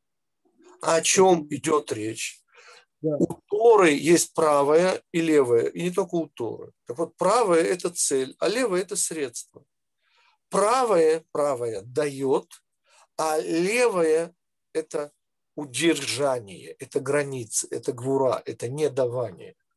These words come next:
Speaker 1: Господа, я совершенно не имею возможности это объяснять, простите.
Speaker 2: Левое — это средство, правильно?
Speaker 1: Левое — это
Speaker 2: Средство.
Speaker 1: средство, левое — это отрицание. Ну, давайте совсем просто.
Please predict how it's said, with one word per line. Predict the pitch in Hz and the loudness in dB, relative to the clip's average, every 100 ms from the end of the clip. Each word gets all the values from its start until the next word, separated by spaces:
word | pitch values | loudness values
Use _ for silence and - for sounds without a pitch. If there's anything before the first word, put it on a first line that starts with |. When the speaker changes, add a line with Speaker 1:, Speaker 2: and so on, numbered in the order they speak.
| _ _ _ | _ _ _
Speaker 1:
Господа, | - - 156 | -6 0 2
я | - 143 151 - _ | 2 2 2 2 _
совершенно | - 135 - 160 | -10 -6 -6 -6
не | 143 | -6
имею | 143 135 | -4 -2
возможности | 131 123 156 165 151 - | -4 -2 0 0 -6 -10
это | 123 120 | -4 -4
объяснять, | 117 110 - - _ | -4 -10 -16 -20 _
простите. | - - _ _ _ _ _ _ _ _ _ _ _ - | -20 -20 _ _ _ _ _ _ _ _ _ _ _ -4
Speaker 2:
Левое — | 190 226 226 _ 220 202 | -2 -2 -8 _ -4 -2
это | 190 | -2
средство, | 175 185 151 - | -2 -2 -2 -6
правильно? | 127 190 220 139 123 _ _ _ _ _ _ _ _ _ _ | -4 -2 -2 -4 -10 _ _ _ _ _ _ _ _ _ _
Speaker 1:
Левое — | 143 185 170 151 | 0 4 6 6
это | 151 | 4
Speaker 2:
Средство. | 185 - - | 0 0 -2
Speaker 1:
средство, | 147 160 170 - 208 - | -2 0 0 -2 -4 -6
левое — | - 147 185 185 180 165 | -6 0 0 0 -2 -2
это | 160 156 - | -4 -4 -6
отрицание. | - - 147 139 - 139 117 101 - | -10 -10 -10 -4 -2 0 -4 -10 -10
Ну, | 156 - | -12 -8
давайте | - 196 185 151 | -2 0 0 -4
совсем | 143 - 120 104 | -6 -6 -10 -12
просто. | - - - - | -16 -16 -16 -20